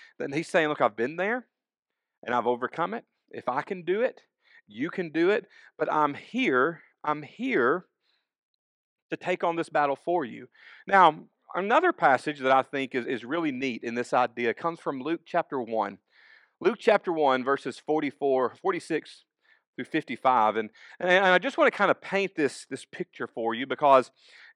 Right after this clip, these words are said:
it's, it's Mary, the mother of Jesus, dreaming about her son, dreaming about what,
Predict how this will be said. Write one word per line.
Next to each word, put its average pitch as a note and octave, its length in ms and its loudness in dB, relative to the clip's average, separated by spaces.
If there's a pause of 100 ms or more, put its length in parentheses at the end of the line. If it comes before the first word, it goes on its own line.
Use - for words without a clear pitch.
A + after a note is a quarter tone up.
(120)
it's, - 600 0
it's D#3+ 220 -6
Mary, E3 420 0
the D3+ 120 0
mother F#3+ 400 0
of D3+ 100 -2
Jesus, A#2+ 640 -10 (640)
dreaming D3+ 480 -2
about A#2 340 4
her G#2+ 120 -4
son, A2 300 -12 (1080)
dreaming F#3 540 -2
about C#3 320 4
what, C3 460 4